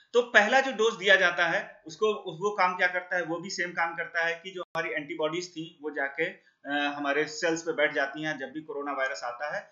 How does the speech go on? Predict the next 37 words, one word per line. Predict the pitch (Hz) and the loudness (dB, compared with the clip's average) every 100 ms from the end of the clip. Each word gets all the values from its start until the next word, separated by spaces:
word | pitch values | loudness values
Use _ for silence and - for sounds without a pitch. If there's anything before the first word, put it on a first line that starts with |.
| _ - | _ -8
तो | 196 - 156 | -6 -6 -10
वो, | 170 254 - _ - | -8 -8 -10 _ -6
अ, | 123 120 120 - 151 160 | -2 -2 -2 -6 -14 -10
इस, | 170 - 151 | -10 -12 -14
अ, | 123 117 | -14 -10
तो | 180 | -6
वो | 170 175 | -4 -4
उसको | 160 220 254 - - | -2 -2 -2 -10 -14
repel | 131 143 | -8 -6
कर | 156 147 | -4 -6
देता | 139 139 160 | -6 -2 -2
है | 151 | 0
या | 190 | -2
हमारे | 147 131 143 | -2 -2 -2
सेल | 156 139 | -2 -6
से, | 127 - 247 - _ _ | -8 -6 -8 -8 _ _
अ, | 123 123 120 - _ _ 135 | -10 -8 -8 -14 _ _ -8
attach | 151 143 139 | -6 -6 -6
नहीं | 123 117 | -6 -8
होने | 104 101 | -12 -16
देता | 101 98 92 | -18 -20 -20
है | |
उसको, | _ _ _ _ _ | _ _ _ _ _
जिससे | 117 - | -16 -10
कि | 165 185 | -8 -6
कोरोना | 160 135 135 | -6 -4 -2
वायरस | 135 143 139 | -2 -4 -4
हमारे | 123 131 | -6 -6
cell | - 123 | -6 -6
में | 127 | -6
नहीं | 117 135 165 | -10 -10 -6
जा | 160 | -4
पाता | 160 156 160 | -4 -4 -4
है, | 170 - _ | -6 -8 _
body | 123 131 | -6 -6
के | 135 | -6
अंदर | 135 131 | -8 -8